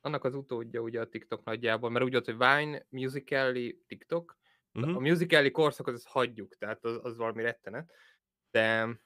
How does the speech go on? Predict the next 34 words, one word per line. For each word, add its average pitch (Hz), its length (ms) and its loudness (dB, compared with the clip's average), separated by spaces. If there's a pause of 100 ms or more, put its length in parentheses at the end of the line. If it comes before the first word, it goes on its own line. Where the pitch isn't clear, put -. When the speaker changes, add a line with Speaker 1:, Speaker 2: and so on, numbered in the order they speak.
(1120)
Speaker 1:
de 117 80 -8
szerintem 123 320 -6
a 123 100 4
Vine 110 140 -2
az, 110 100 -12
az 127 120 -14
kurva 107 320 -8
jó 95 120 -8
volt 104 200 -4
szerintem. 107 380 -6
Speaker 2:
Mhm. 107 180 -2
Speaker 1:
És 110 100 -2
az 151 240 0
a 156 60 2
jó, 135 180 2
hogy 127 140 -6
tényleg 120 220 0
az, 117 160 -2
az 120 100 -6
át 117 220 0
lett 110 200 -12
örökítve 104 400 -10
valamilyen 104 300 -10
szintű 104 300 -12
az 104 80 -8
ottani 101 320 -12
hangulat. 143 640 -4 (1040)
Vannak 139 180 4
Speaker 2:
Ott 143 60 -4
volt 277 120 6
Speaker 1:
TikTok 202 160 8
Speaker 2:
egyébként 165 240 6
benne 156 140 6
Speaker 1:
csatornák, 151 220 6